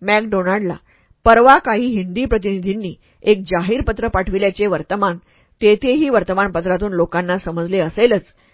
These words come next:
त्यात असे लिहिले होते की, ब्रिटिश सरकार हिंदुस्थानला फक्त एक प्रांतिक स्वराज्याचेच अधिकार देणार असल्याचे आमच्या कानावर आले आहे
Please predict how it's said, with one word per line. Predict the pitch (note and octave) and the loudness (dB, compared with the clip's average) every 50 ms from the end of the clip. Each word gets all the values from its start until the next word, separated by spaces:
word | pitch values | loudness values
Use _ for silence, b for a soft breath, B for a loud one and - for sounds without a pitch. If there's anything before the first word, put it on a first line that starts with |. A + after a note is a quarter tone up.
| _ _ _ | _ _ _
त्यात | F#3 F#3 G3+ G3 F#3 | 0 0 2 0 -2
असे | E3+ - - G#3+ A#3 | -4 -2 0 0 2
लिहिले | A#3+ A3+ A3+ A3 | 2 4 4 4
होते | G#3+ C4 F#3 E3+ F3+ E3 | 4 4 2 -2 -4 -6
की, | D3 - F3 G3+ D4+ _ _ _ _ _ _ - | -6 -6 -8 -10 -10 _ _ _ _ _ _ -10
ब्रिटिश | F#3 F#3+ A3 A3 F#4 F#4 E4+ | -8 -6 -2 0 0 -2 0
सरकार | - C4+ G3+ F#3 - G3+ F3 D3 - - _ _ _ _ _ | 2 0 0 2 2 2 2 0 -2 -6 _ _ _ _ _
हिंदुस्थानला | - G3+ G#3+ A#3+ D4 F#4 - - B3+ B3 A#3+ A#3 A3+ A3 A3+ A3+ | -8 -6 -2 -2 -2 0 2 4 4 4 4 4 2 0 0 0
फक्त | G#3+ F#3+ - _ - | -4 -10 -8 _ -2
एक | G3 G3 G3 G3 - _ _ _ _ _ _ - | 0 0 0 0 -2 _ _ _ _ _ _ 2
प्रांतिक | F#3+ F#3+ F#3+ F#3+ G3 G3+ C4+ C4 - | 4 4 4 2 0 -4 -8 -8 -4
स्वराज्याचेच | - G3+ F#3 F#3 F#3 F3+ D#3 F#3+ E3+ E3+ - A3 B3 - | -2 0 0 2 0 0 0 -2 -2 0 2 0 2 2
अधिकार | F#3 F#3 F3+ F#3 - G3 F3+ F3+ | 0 -2 -2 0 0 0 0 0
देणार | F3 E3 E3+ F3 F3 | 0 0 0 0 0
असल्याचे | E3 E3 - - F#3+ G#3 G#3 G#3 F3+ E3+ - _ _ _ _ _ _ | -2 -4 -2 0 2 2 2 0 -4 -8 -10 _ _ _ _ _ _
आमच्या | - G3 G3 G3+ G#3 B3 B3 B3+ | 0 0 0 0 2 2 2 4
कानावर | B3 F#3+ F3+ F#3 F#3 F#3+ G3 | 4 2 0 2 0 0 0
आले | F3+ F3 E3 E3+ | -2 -2 -4 -4
आहे | G#3+ C4+ D4 A#3 | -6 -6 -8 -10